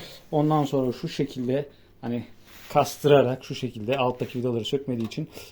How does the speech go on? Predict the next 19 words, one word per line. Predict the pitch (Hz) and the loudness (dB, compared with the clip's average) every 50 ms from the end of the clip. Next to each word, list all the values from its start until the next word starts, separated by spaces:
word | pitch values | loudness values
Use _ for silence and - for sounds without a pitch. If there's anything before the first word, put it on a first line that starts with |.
| - - - | -20 -6 0
kastırarak | - 143 135 - - 147 143 143 131 131 127 - - | 2 2 2 0 0 2 4 4 4 4 2 -2 -6
bu | 139 | -6
şekilde | - 143 135 135 120 117 | -2 -2 -2 -2 -4 -2
yaptığı | 117 131 139 143 143 - - 156 | 0 2 2 2 0 -2 -4 -4
için | 143 - - - 165 165 - - - - - - | -4 -4 -4 -6 -6 -6 -8 -12 -20 -20 -18 -6
zamanla | - 135 160 156 147 135 127 139 151 | 0 2 4 4 6 4 4 4 6
orada | 156 151 139 135 131 131 147 151 - - - - - - - _ _ | 8 8 8 8 8 6 6 4 4 0 -8 -20 -20 -20 -20 _ _
fabrikasyonlu | - 135 127 135 135 135 - 143 131 135 - - 143 139 143 151 160 | 0 0 2 2 2 4 4 4 4 4 4 4 4 6 6 4 4
özel, | 143 135 135 143 143 143 139 - - - _ - - - - - - - | 4 4 6 6 6 4 2 -2 -8 -20 _ -20 -20 -20 -20 -20 -12 -6
e, | 123 120 120 117 | -4 -2 -2 -2
silikonla, | - - 139 135 135 - 143 139 131 127 131 135 147 143 - - - | -4 -4 -4 -4 -4 0 0 2 2 2 4 2 2 0 -2 -6 -8
özel | - 123 120 135 131 | -6 -2 0 2 2
yapıştırıcıyla | 135 135 131 - - - 131 120 120 123 120 120 | 2 2 0 -2 -4 -4 -2 -2 -2 -2 0 0
yapıştırılıyor. | 110 117 123 - - - - 147 135 143 135 143 143 143 151 151 - - - - - - - - - | 0 0 -2 -4 -6 -6 -2 0 2 2 4 6 8 8 6 6 2 -6 -18 -20 -20 -20 -20 -12 -6
Alttaki | - 120 117 - - - - - 135 135 | -4 -4 -4 -4 -6 -8 -4 -4 -4 -4
şey, | 135 - 147 147 | -2 0 0 -2
e, | 151 147 - - - - - - 123 123 123 123 123 127 127 123 123 | -2 -4 -8 -20 -20 -20 -18 -14 -10 -8 -8 -6 -6 -6 -6 -6 -2
gördüğünüz | 147 151 147 135 135 127 123 113 113 | 0 0 0 2 0 0 -2 -2 -4
gibi | 104 110 110 135 151 160 | -8 -8 -6 -6 -6 -6